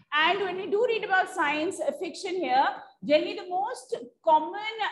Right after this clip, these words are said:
aspect or the most common topic that we do come across is time travel. Yes? So, right, uh, going into the past or going into the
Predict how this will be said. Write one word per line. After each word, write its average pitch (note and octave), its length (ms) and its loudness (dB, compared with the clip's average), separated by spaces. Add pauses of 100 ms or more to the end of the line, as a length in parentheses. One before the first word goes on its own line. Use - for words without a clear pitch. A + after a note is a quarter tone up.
(200)
aspect - 840 -2
or D4+ 180 2
the E4 100 0
most F4+ 420 -4 (140)
common E4+ 340 0
topic F4+ 560 0 (120)
that D4+ 180 4
we F4+ 80 0
do G4 260 2
come D#4 200 0
across D4 400 -4
is F#4 300 -12
time C4+ 420 -2
travel. G3+ 300 -2 (1300)
Yes? C#4 280 0 (460)
So, D4+ 240 0
right, D4+ 440 0
uh, C4 140 4
going C#4+ 380 0
into F4 160 -4
the - 200 -10
past C4+ 540 2
or C#4+ 60 -8
going B3+ 320 -2
into C4+ 280 -8
the C#4+ 200 0